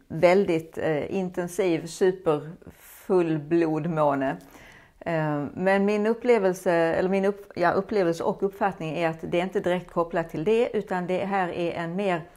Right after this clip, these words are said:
generell fas i uppstigningen. Ehm, och s-, i vanlig ordning så när jag, när jag upptäcker saker eller upplever saker så berättar jag om det,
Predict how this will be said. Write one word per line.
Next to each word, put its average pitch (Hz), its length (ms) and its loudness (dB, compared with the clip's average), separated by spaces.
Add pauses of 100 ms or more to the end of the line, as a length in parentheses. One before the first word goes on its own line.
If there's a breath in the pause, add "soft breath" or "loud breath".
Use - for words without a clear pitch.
(100)
generell 175 480 -2
fas 151 580 0
i 165 280 -2
uppstigningen. - 760 -6 (1120 loud breath)
Ehm, 156 680 -6 (460)
och 202 120 4
s-, 214 140 -4
i 247 120 2
vanlig 262 360 6
ordning 220 480 4
så 190 240 2
när 202 240 0
jag, 208 360 4 (140)
när 202 100 -2
jag 196 400 2 (640)
upptäcker 226 720 2
saker 147 760 2
eller 160 180 -2
upplever 170 420 -2
saker 156 320 -6
så 208 140 -4
berättar 269 320 4
jag 180 140 6
om 160 100 -4
det, 151 200 -6